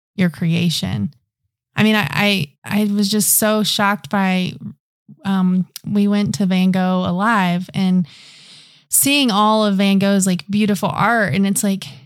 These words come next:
he was dead before anybody even really cared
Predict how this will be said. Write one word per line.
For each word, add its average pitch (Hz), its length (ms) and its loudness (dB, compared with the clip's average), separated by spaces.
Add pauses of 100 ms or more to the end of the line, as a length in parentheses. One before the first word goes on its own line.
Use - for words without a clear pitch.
(240)
he - 220 -2
was 262 220 0
dead 190 540 0
before 196 340 -4
anybody 202 540 0
even 175 400 0 (300)
really 196 360 0
cared 175 560 -4